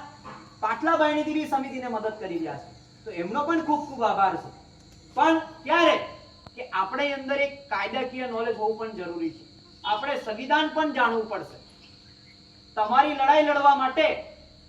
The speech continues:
કોઈ બીજો નથી આવવાનો, શરૂઆત તમારા પોતાનાથી કરવાની છે. એટલે આજે મેં શરૂઆત મારા પોતાનાથી કરી છે,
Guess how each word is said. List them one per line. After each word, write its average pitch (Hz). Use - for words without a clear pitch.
કોઈ 254
બીજો 185
નથી 233
આવવાનો, 151
શરૂઆત 254
તમારા 240
પોતાનાથી 208
કરવાની 135
છે. -
એટલે 247
આજે 277
મેં 302
શરૂઆત 294
મારા 269
પોતાનાથી 269
કરી 180
છે, 131